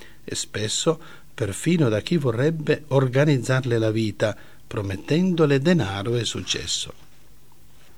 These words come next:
Sfuggire alle attenzioni eccessive di cui è fatta segno diventa dunque il primo dovere. La soluzione normale le appare il convento, ma non ha né dote, né salute,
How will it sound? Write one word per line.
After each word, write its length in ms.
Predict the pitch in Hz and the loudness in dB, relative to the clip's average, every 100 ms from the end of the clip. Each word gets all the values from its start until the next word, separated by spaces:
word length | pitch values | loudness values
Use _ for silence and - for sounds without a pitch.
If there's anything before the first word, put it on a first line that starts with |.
| - | -6
Sfuggire 580 | - - 196 208 226 175 | -2 6 6 8 8 10
alle 120 | 127 | 8
attenzioni 520 | 120 123 113 - 156 | 4 0 2 4 4
eccessive 600 | 120 - 127 - 190 147 | 4 2 0 2 4 4
di 100 | 113 | 2
cui 220 | 110 160 131 | 2 4 4
è 60 | |
fatta 340 | - 170 - - | 4 0 2 0
segno 460 | - 113 113 117 | 2 2 2 -2
diventa 500 | - 131 156 185 165 | 0 2 4 4 4
dunque 360 | 117 131 135 123 | 4 4 4 2
il 80 | 101 | 0
primo 320 | - 120 107 | 0 0 0
dovere. 500 | 101 90 82 71 - - - - - - - - - - - - - - - | -4 -6 -8 -10 -14 -16 -20 -20 -20 -20 -20 -18 -18 -20 -20 -20 -20 -20 4
La 120 | 175 | 4
soluzione 540 | 170 185 175 175 175 160 | 6 6 6 6 6 8
normale 480 | 156 143 123 131 | 6 6 4 4
le 140 | 127 117 | 4 2
appare 320 | 104 123 117 | 0 0 -2
il 100 | 104 | -4
convento, 800 | - 117 113 113 104 98 131 - - | -2 -2 0 0 0 -4 -6 -8 -6
ma 160 | 156 165 | 2 6
non 220 | 185 175 | 6 6
ha 240 | 131 120 - | 4 2 -2
né 280 | 147 135 117 | 4 6 6
dote, 720 | 127 165 190 - - 139 - - - | 4 4 0 -4 -2 -2 -4 -16 -10
né 240 | - 160 170 | 2 6 6
salute, 680 | - 139 170 151 104 117 | 4 4 4 2 0 -4